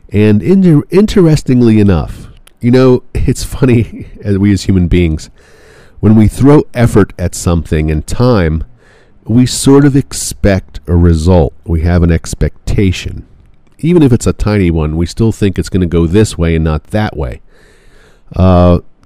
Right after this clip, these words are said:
it's interesting, by releasing so many shows last month, I, I, like, basically destroyed the audience. I don't know how I did it. Like, maybe I said or did something, or who knows, but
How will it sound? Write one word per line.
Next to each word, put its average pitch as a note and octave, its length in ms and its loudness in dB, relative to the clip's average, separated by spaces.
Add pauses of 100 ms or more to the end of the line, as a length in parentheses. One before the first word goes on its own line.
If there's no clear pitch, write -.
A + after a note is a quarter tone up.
(320)
it's - 160 -4
interesting, F#2+ 520 2
by F#2+ 120 0
releasing A2+ 520 2
so A#2 220 2
many G#2+ 220 2
shows A#2 400 2
last F2 340 -4
month, E2+ 340 -2 (920)
I, A2 280 2 (120)
I, A#2 80 -2
like, A#2 220 2 (200)
basically C#3+ 280 2
destroyed C#3 520 2
the G2+ 140 4
audience. G#2+ 560 0 (1400)
I - 40 -2
don't E3 140 0
know D#3+ 100 4
how D#3+ 180 4
I D3 80 4
did F3+ 160 4
it. G2 220 -2
Like, G#2+ 240 0 (2000)
maybe B2 300 4
I F#2+ 80 2
said B2+ 340 2
or G2 80 2
did A2+ 180 0
something, A2 540 0
or D2+ 200 0 (200)
who B2+ 140 4
knows, C3+ 340 4
but - 180 0